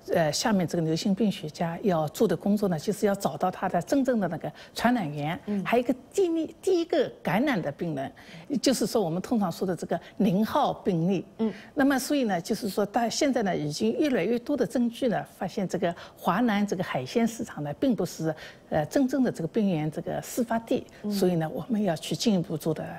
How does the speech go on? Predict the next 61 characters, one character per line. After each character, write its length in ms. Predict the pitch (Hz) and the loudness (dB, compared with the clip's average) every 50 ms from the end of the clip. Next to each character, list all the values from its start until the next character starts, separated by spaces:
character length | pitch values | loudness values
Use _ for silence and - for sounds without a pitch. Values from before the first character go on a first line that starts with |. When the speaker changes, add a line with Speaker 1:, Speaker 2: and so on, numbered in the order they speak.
| - - - - | -14 -18 -18 -2
Speaker 1:
做 120 | - - 170 | 0 0 0
工 220 | - - 196 208 | 2 2 2 2
作。 160 | 202 220 - - - - | 2 2 0 -2 -4 -10
Speaker 2:
嗯。 60 | 170 165 - - - - | -12 -12 -12 -14 -2 2
Speaker 1:
那 100 | 311 311 | 2 4
么 100 | 311 302 | 4 2
关 220 | 302 - 302 294 | 2 2 2 2
于 100 | 285 269 | 2 2
这 140 | 254 - 220 | 0 0 0
个 200 | 208 208 185 170 | 0 2 2 2
疫 160 | 247 285 311 | 0 0 0
情 280 | 262 - - - 170 175 | -2 -2 -2 -2 -2 -2
这 100 | - 175 | -2 -2
个， 280 | - 170 160 156 151 143 - - | -2 -2 0 0 0 -2 -4 -6
呃， 200 | - 165 156 147 - | -8 -8 -8 -8 -4
开 160 | - - 311 | 0 2 2
始 160 | 302 311 - | 2 2 -2
之 160 | - - - 220 | -2 -2 -2 -2
后 160 | - - 269 | 4 4 4
啊， 140 | 170 - - - - - - | 4 4 0 -10 -18 -6 0
我 100 | - 170 | 2 4
们 100 | 175 202 | 4 4
浙 120 | - - 262 | 4 2 2
大 160 | 247 254 240 | 2 2 0
公 220 | 233 - 262 254 | 2 2 4 4
共 120 | 254 269 262 | 4 4 4
卫 120 | 269 254 | 2 2
生 140 | 226 294 262 | 2 2 0
学 180 | 226 - 160 156 | 2 0 0 0
院 120 | 180 202 | 0 2
呢， 160 | 190 165 147 | 0 0 0
就 160 | - - 170 | -2 -2 -4
是 140 | 151 - 208 | -4 -2 -2
说 140 | 175 156 156 - - - - | -2 -2 -2 -2 -8 -16 -2
实 140 | - 233 208 | 0 0 0
际 100 | 214 220 | 2 2
上 120 | 202 190 | 2 2
还 160 | 165 - - | 0 -2 -6
是 120 | - - 214 | -4 -2 -2
做 220 | 180 - - 190 | -2 0 -2 0
了， 180 | 175 175 170 165 - - - - | 0 0 -2 -4 -6 -10 -16 -8
呃， 260 | - 170 160 156 151 - - | -6 -4 -2 -2 -4 -4 -2
不 80 | - | -2
少 160 | 220 - - | -2 -2 -2
的 100 | 131 147 | -4 -6
工 220 | 151 - 196 202 208 | 0 2 2 2 4
作 160 | 202 - 214 | 2 2 2
啊。 240 | - 226 160 147 - | 2 2 0 -2 -6
Speaker 2:
嗯。 80 | - - - - - - | -10 -12 -14 -14 -6 0
Speaker 1:
就 120 | - 233 | 2 2
是 80 | 214 226 | 4 4
说 160 | 247 226 214 - | 2 2 2 2
我 140 | - 214 190 | 2 2 2
们 120 | 196 233 | 2 2
依 140 | 285 285 277 | 2 2 0
靠 240 | 285 - - 285 226 | 0 0 0 0 0
我 140 | 180 131 147 | 0 0 -2
们 160 | 147 156 165 | -2 -2 -2
的 120 | 165 175 | -2 -2
这 120 | 165 - - | -2 -2 -2
个 160 | - 160 | -4 -4